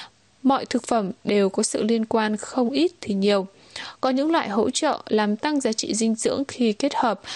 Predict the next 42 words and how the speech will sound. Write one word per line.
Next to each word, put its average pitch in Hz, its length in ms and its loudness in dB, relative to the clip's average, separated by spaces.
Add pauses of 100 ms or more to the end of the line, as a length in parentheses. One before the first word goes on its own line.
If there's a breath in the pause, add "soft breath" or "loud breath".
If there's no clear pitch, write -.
(160 loud breath)
nhưng 311 160 2
cũng 277 200 -2
có 294 80 0
những 277 280 0
loại 285 280 0
chứa 208 260 0
thành 214 220 -2
phần 196 320 -2
đối 202 220 0
kháng 208 280 -4
lẫn 240 180 0
nhau. 254 260 2 (500 loud breath)
Trong 233 160 0
trường 208 180 0
hợp 196 180 0
này, 202 240 0 (200 loud breath)
chị - 200 0
Mẫn 233 280 4
đã 302 160 2
vô 277 140 4
tình 208 320 0
kết - 200 -2
hợp - 180 0 (280)
đúng 220 320 2
hai 320 280 0
loại 285 240 2
thực - 260 -4
phẩm 196 200 0 (140)
đối 196 220 2
nghịch 262 260 0 (340 loud breath)
thành 254 160 2
một 247 80 4
món 226 240 2
ăn 277 240 -4 (140)
gây 254 240 2
hại - 300 -4 (520)
cho 220 320 2
chính 220 360 0 (200)
đứa 202 280 -2
con 220 260 -2
bé 190 140 0
bỏng 214 220 -2